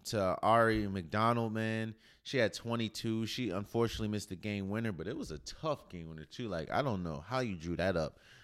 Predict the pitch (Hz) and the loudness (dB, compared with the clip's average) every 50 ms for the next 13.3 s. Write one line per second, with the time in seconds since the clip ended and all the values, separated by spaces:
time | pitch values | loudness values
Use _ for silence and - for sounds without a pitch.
0 | - - - 123 131 113 104 95 90 - 82 76 - - - 113 117 123 117 113 | -12 -6 -4 -4 -2 -2 -2 -4 -4 -4 -8 -8 -10 -10 -6 -4 -4 -2 -2 -2
1 | 110 110 110 110 110 110 107 107 107 - - 95 123 143 139 117 98 87 80 73 | -2 0 0 0 0 0 -2 -2 -4 -6 -6 -6 -4 -4 -2 -2 -4 -4 -6 -8
2 | - - - 90 85 80 78 80 76 64 60 73 73 71 - _ _ - - - | -12 -10 -8 -8 -8 -8 -8 -10 -8 -8 -8 -8 -8 -10 -12 _ _ -20 -20 -20
3 | _ _ _ _ - 131 131 - - 165 151 - - - 120 135 135 117 - 120 | _ _ _ _ -8 -8 -6 -2 0 0 0 0 -2 0 2 2 2 2 0 -4
4 | 135 - - 127 160 170 165 156 - - - - 156 143 123 95 92 101 107 107 | -4 -2 0 0 0 2 0 -2 -4 -4 0 2 4 4 4 2 0 -4 -4 -2
5 | 107 110 110 110 113 110 - - - 120 117 110 104 101 90 87 - 110 120 117 | -2 -2 -4 -6 -8 -10 -10 -10 -6 -4 -2 -2 -2 -2 -2 -4 -4 -4 -2 -2
6 | 101 - - 85 85 80 73 71 67 - - - - - - _ - 135 135 127 | -2 -4 -4 -4 -2 -2 -2 -4 -6 -8 -12 -18 -20 -20 -20 _ -4 0 0 0
7 | 127 123 - - 131 127 123 120 120 113 _ _ _ _ _ _ _ _ _ _ | 0 -2 -4 -2 -2 -2 -2 -2 -6 -10 _ _ _ _ _ _ _ _ _ _
8 | _ _ - - - 175 170 170 160 - - 139 117 95 - - 123 - - 101 | _ _ -12 -4 0 2 2 2 2 2 2 2 2 2 -2 -8 -8 -4 -4 -4
9 | 104 98 - - 64 82 92 92 87 82 76 - - 82 82 82 78 - - 127 | -4 -4 -6 -6 -6 -2 -2 0 0 -2 -2 -2 -4 -4 -4 -4 -4 -4 -4 -2
10 | 123 117 110 90 98 87 - - - - - 147 143 139 135 127 - - - - | 0 0 2 2 2 2 2 0 -6 -4 0 2 2 2 2 0 -2 -4 -2 2
11 | 147 147 165 165 160 - - 117 127 120 107 - - 123 - 80 90 80 78 78 | 4 4 4 4 2 0 0 2 2 2 0 -4 -8 -8 -6 -4 -4 -4 -4 -6
12 | 76 76 98 104 110 107 107 107 104 - - - - - - - - - - 120 | -6 -4 -2 -2 0 0 0 -2 -4 -6 -10 -20 -20 -20 -20 -20 -20 -8 -2 2
13 | 127 131 135 135 123 - | 4 4 4 2 0 -4